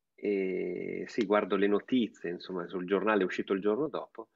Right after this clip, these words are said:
e guardo le notizie e, e davano questa cosa del, raccontavano questa cosa dell'esplosione dello shuttle Columbia. È come se, come dire, si fosse chiuso un cerchio,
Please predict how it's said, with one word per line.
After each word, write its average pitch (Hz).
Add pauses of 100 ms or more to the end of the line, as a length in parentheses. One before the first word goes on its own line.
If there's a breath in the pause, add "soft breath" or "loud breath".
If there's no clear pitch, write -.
(480 soft breath)
e 101
guardo 110
le 110
notizie 101
e, 101
e 123
davano 92
questa -
cosa 85
del, 87
raccontavano 90
questa -
cosa 87
dell'esplosione 92 (380 loud breath)
dello 104
shuttle 104
Columbia. 90 (640 loud breath)
È -
come 180
se, 143
come 139
dire, 127
si -
fosse -
chiuso 156
un 139
cerchio, 151